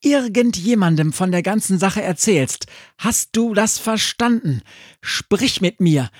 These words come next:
Hast du das verstanden?“ „Ja“, sagt Jakob. „Unter der Bedingung, dass ich einen Todesstern“, weiter kommt er nicht.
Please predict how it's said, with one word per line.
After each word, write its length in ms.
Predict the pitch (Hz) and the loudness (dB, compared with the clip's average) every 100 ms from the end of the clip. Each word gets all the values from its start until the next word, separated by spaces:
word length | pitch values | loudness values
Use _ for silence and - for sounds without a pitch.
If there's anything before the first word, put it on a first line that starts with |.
| - - | -20 -10
Hast 340 | 202 - - | -2 -2 -2
du 40 | 247 | -2
das 240 | 247 - | 0 0
verstanden?“ 800 | 254 240 - 269 277 - - 123 _ _ _ _ _ _ _ _ _ _ _ _ _ _ _ 131 | 0 0 0 2 0 0 -6 -8 _ _ _ _ _ _ _ _ _ _ _ _ _ _ _ 0
„Ja“, 380 | 123 120 101 - _ _ _ _ - | 2 2 -2 -8 _ _ _ _ -12
sagt 520 | 110 110 101 - - | -4 -2 -4 -8 -6
Jakob. 680 | 107 104 - 107 92 - _ _ _ _ _ _ - _ _ _ _ | -2 -2 -4 -6 -6 -10 _ _ _ _ _ _ -20 _ _ _ _
„Unter 320 | 156 160 170 | -2 0 0
der 180 | 139 165 | 0 0
Bedingung, 600 | 165 139 165 180 185 190 - | 0 0 0 0 0 -2 -4
dass 200 | 165 185 | -4 -4
ich 180 | 170 - | -4 -4
einen 380 | 175 170 170 - | -2 -2 -2 0
Todesstern“, 920 | 175 175 151 - - 143 131 127 110 - | 2 2 0 -2 0 2 2 0 -2 -8
weiter 460 | 98 120 110 107 101 | -4 -2 0 -2 -4
kommt 400 | - 113 104 107 | -4 -2 -2 -2
er 120 | 101 | -2
nicht. 480 | 101 98 - - | -2 -4 -8 -14